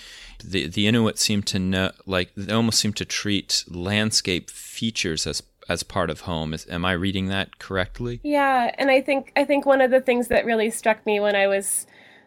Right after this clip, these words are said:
Speaker 2: starting to research this book was how for the whalers, once they, their ships get frozen in, they really feel cut off, and they are cut off. I mean,
Speaker 1: Uh-huh.
Speaker 2: they come from a society that's very much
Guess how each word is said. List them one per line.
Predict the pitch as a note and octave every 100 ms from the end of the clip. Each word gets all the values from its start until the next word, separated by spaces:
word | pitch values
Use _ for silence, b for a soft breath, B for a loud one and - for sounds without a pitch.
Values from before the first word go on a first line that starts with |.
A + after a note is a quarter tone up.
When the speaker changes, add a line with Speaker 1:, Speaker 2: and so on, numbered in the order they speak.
| b -
Speaker 2:
starting | - A#3 A3 A3
to | A#3+
research | G#3 G#3 A3 G3+ -
this | G#3
book | - G3 G3
was | G#3 F#3 F3+ - - b b b b
how | - B3+ A#3
for | A#3 A3+
the | G#3+
whalers, | G#3 G#3+ G#3+ G3+ G3+ G3 - - _ _ -
once | A3 A3 A3 -
they, | A#3 G#3+
their | - G#3+ G3+
ships | - F#3+ -
get | G#3 -
frozen | - F#3 F#3 G3+
in, | F3+ F#3 G#3
they | G#3
really | G3 G3+ G3 F#3+
feel | F#3 G#3 E3+
cut | - F3+
off, | D3 D3 G#3
and | G3+
they | G#3
are | - F#3
cut | - G#3+
off. | C3+ F#3
I | G3
mean, | G3+
Speaker 1:
Uh-huh. | G3 F#3+
Speaker 2:
they |
come | - G3
from | G3 F#3+
a | F#3
society | G#3 - F3+ F3 F#3
that's | F3 -
very | - G3+ F#3
much | F#3 E3+ -